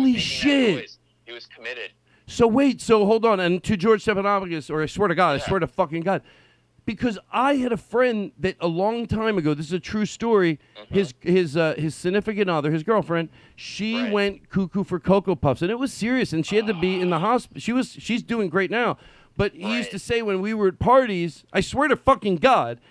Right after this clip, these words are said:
Speaker 2: that
Speaker 1: Yeah.
Speaker 2: he would have to say, "Oh, I'm, I'm, I'm, I'm,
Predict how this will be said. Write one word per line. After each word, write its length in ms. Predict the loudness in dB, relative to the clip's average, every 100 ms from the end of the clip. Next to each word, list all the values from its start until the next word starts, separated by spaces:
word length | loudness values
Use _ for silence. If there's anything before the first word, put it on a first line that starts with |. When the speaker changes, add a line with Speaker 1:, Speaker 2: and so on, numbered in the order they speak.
| _ -2
Speaker 2:
that 160 | 0
Speaker 1:
Yeah. 340 | 0 -10 -12 -10
Speaker 2:
he 220 | -4 0
would 100 | 2
have 140 | 2
to 80 | 0
say, 240 | 2 2
"Oh, 220 | 4 6 6
I'm, 140 | 4 0
I'm, 160 | -4 -6 -4
I'm, 160 | -4 -2
I'm, 260 | -2 -2